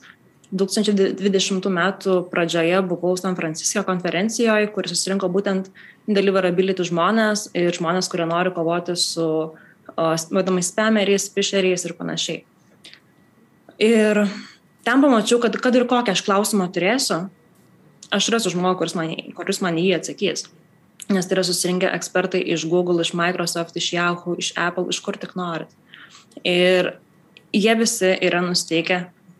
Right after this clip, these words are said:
bendradarbiauti ir rasti geriausius sprendimus tam, kad internetas būtų saugus ir mūsų visų klientai būtų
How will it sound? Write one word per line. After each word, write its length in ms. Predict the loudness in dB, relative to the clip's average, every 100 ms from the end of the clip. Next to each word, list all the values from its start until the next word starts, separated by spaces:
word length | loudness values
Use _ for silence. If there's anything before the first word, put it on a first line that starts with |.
| _ -4
bendradarbiauti 840 | 0 2 2 2 2 2 0 0 -2
ir 100 | 2
rasti 240 | 0 0 -2
geriausius 360 | 0 0 -2 -4
sprendimus 560 | -4 -4 -2 -2 -2 -6 -12 -4
tam, 200 | -2 0
kad 140 | 0 -2
internetas 500 | -2 -2 -2 -4 -6
būtų 240 | -6 -6
saugus 440 | -6 -6 -4 -4 -4
ir 80 | -6
mūsų 280 | -4 -4 -6
visų 160 | -8 -6
klientai 440 | -4 -4 -4 -4
būtų 420 | -2 -4 -4 -6